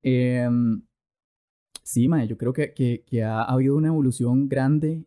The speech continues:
eh, en el nivel de la, de la música que se hace acá, que yo creo que es innegable, mae. Aquí hay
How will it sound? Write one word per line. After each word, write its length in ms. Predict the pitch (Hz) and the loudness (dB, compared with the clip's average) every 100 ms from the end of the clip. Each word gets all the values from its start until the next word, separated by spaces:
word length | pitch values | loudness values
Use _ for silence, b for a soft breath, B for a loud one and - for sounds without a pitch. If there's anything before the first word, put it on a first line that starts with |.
| _ | _
eh, 440 | 110 113 113 110 104 | -4 -2 -2 -4 -2
en 140 | 120 | 0
el 120 | 113 | 0
nivel 380 | 113 101 107 131 | 0 -2 -2 -4
de 80 | 170 | -6
la, 160 | 156 - | -8 -10
de 120 | 110 | -12
la 80 | 110 | -12
música 360 | 113 - 165 | -16 -12 -10
que 120 | 160 | -6
se 80 | 117 | -4
hace 120 | 113 | -4
acá, 200 | 139 143 | -2 -4
que 120 | 143 131 | -2 -4
yo 120 | 117 | -4
creo 160 | 117 127 | -6 -2
que 120 | 151 | -4
es 200 | 143 - _ _ _ _ _ - | -4 -10 _ _ _ _ _ -2
innegable, 640 | 143 131 113 120 160 143 | 2 2 2 0 0 0
mae. 200 | 101 95 | -2 -6
Aquí 220 | 95 - 110 | -10 -4 0
hay 260 | 131 - | 0 -2